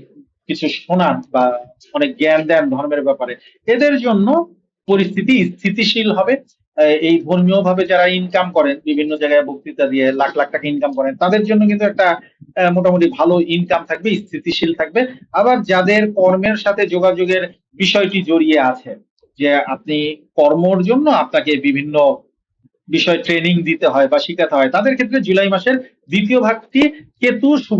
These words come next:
ফলাফল দিবে। যদি আপনার কর্মের সাথে এরকম ধর্মীয় কোনো ব্যাপার, শিক্ষার কোনো ব্যাপার থাকে,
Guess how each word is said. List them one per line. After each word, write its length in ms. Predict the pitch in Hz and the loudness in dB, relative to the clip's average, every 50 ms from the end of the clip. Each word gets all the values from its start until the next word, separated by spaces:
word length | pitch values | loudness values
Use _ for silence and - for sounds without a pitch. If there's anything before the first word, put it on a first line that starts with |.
| 180 175 185 | 0 0 0
ফলাফল 440 | 175 165 160 151 - 147 143 135 | 0 2 2 2 2 2 0 0
দিবে। 180 | 131 127 110 110 107 - _ _ _ _ _ _ - | 0 -2 -4 -6 -10 -14 _ _ _ _ _ _ -2
যদি 120 | 254 277 | 0 0
আপনার 200 | 269 262 277 269 | 2 2 0 0
কর্মের 400 | 269 - 220 226 226 233 240 254 | 0 2 2 2 4 4 2 2
সাথে 240 | - - 226 208 208 | 2 0 0 0 2
এরকম 260 | 202 190 185 180 208 190 | 2 2 0 0 0 -2
ধর্মীয় 320 | 175 131 147 170 175 190 196 | -2 -2 -2 0 0 0 0
কোনো 180 | 190 196 190 | 2 0 2
ব্যাপার, 300 | 180 170 160 156 160 156 151 147 | 2 2 2 2 2 0 0 0
শিক্ষার 460 | - - 180 175 - - 208 208 208 | -2 -6 -6 -8 -4 -4 -4 -4 -2
কোনো 140 | 208 196 190 | -2 0 2
ব্যাপার 260 | 175 170 165 165 151 151 - | 2 2 2 2 0 -2 -2
থাকে, 180 | 135 131 190 | -8 -6 -6